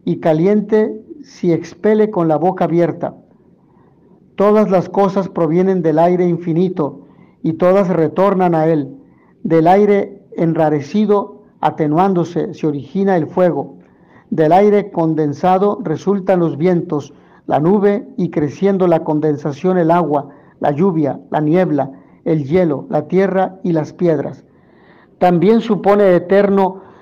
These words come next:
el movimiento mediante el que se origina la transformación. La tierra es un disco plano rodeado de agua que flota sobre la atmósfera. Los astros, sol, luna, planetas,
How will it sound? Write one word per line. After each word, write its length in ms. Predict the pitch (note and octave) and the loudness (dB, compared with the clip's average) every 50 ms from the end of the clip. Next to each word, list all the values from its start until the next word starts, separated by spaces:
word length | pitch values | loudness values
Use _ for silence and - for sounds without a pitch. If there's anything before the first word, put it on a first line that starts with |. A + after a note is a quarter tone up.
| _ _ - | _ _ -2
el 160 | - E3+ E3+ | 0 2 2
movimiento 760 | E3+ E3 D#3 E3 D#3+ D#3+ E3 F#3+ G#3 F#3+ E3+ - F3 D#3 C#3+ | 4 2 2 2 2 4 4 4 2 2 0 0 -2 -2 -2
mediante 580 | - D3+ D#3 D3+ D3 D#3+ D#3+ D3+ D3+ D3 E3 D#3+ | -2 -2 -2 0 0 0 0 0 0 0 0 0
el 180 | D3+ C#3 C#3 C3+ | 0 0 -2 -4
que 120 | D#3+ D3+ | -4 -4
se 140 | - - D#3 | -2 -2 -2
origina 460 | D3 D3 C#3 C3+ - G3 G#3 G3+ G3+ | -2 -2 -4 -4 -4 -2 0 2 2
la 140 | F#3 E3+ F3 | 2 0 0
transformación. 1000 | - D#3+ D3+ C#3 C3 - D#3 D3+ D3 D3 C#3 - F3 E3+ D#3+ C#3+ C3 - - - - _ _ _ _ _ _ _ _ _ _ _ _ - - _ _ _ _ _ _ | -2 -4 -4 -4 -4 -4 -4 -2 -2 -4 -4 -2 0 0 0 0 -2 -6 -10 -16 -20 _ _ _ _ _ _ _ _ _ _ _ _ -20 -20 _ _ _ _ _ _
La 200 | - E3+ F3 E3+ | 0 0 0 2
tierra 400 | F3 F#3 A3+ B3 A#3+ A3 G#3+ G#3 | 2 2 2 2 2 2 2 2
es 180 | G3+ - - A3 | 0 0 -2 -2
un 160 | G#3+ G3+ F3 | 0 0 0
disco 420 | G3+ A3 G#3 - - - F#3+ F#3 | 0 -2 -4 -4 -4 -4 -4 -2
plano 360 | F#3+ F3+ F#3 F3+ E3+ D3+ D3+ | 0 0 0 2 2 0 -2
rodeado 480 | D3 D#3 D3+ D3 D3 E3 F3 E3+ F3+ E3+ | -2 -2 -4 -2 0 0 0 0 0 0
de 140 | D#3 D3+ D#3 | 0 0 2
agua 400 | E3 E3+ D#3+ C#3+ C#3+ C#3 C3+ - - - - _ _ _ - | 2 0 0 -2 -2 -4 -6 -8 -16 -20 -20 _ _ _ -6
que 120 | E3+ D#3 | -6 -4
flota 360 | - F3 F3 F#3 F3 G3+ F#3+ | -2 0 -2 0 0 -2 -4
sobre 280 | F3 - F3+ D#3+ D#3+ D#3 | -4 -4 -2 -2 0 0
la 160 | D3+ D3+ D3+ | 0 0 0
atmósfera. 800 | - - D#3+ - - - D#3 D#3+ F#3 F3+ F3+ - E3 C#3+ C3+ C#3 - - - _ _ _ _ _ _ _ _ _ _ _ _ _ _ _ _ _ _ _ _ _ _ _ _ _ _ _ _ _ _ _ - | 0 -2 -4 -4 -4 -2 -2 -2 -2 -2 -4 -6 -6 -6 -6 -6 -10 -14 -20 _ _ _ _ _ _ _ _ _ _ _ _ _ _ _ _ _ _ _ _ _ _ _ _ _ _ _ _ _ _ _ -2
Los 300 | - E3+ E3+ E3+ - G#3 | 0 0 0 0 0 0
astros, 760 | G#3+ A3 G#3 - - A3 G#3 G3+ F3+ - - - - - - _ | 0 0 0 0 0 0 0 0 0 -4 -10 -18 -20 -20 -20 _
sol, 640 | - - - D#3+ F3+ F#3 F#3+ F#3+ F#3 F#3 - - - | -14 -6 -2 2 4 4 4 4 2 2 -2 -4 -4
luna, 640 | - D#3 D#3 E3+ G3 G3 F#3+ F#3 F3+ F#3 F3+ F#3 | -2 0 2 2 2 2 2 2 2 0 0 -2
planetas, 680 | F#3 D#3+ D3 D3 D#3+ F3+ F#3 F#3 - F3+ F3 E3 - - | -2 -2 0 0 0 0 0 0 -2 -2 -2 -2 -4 -10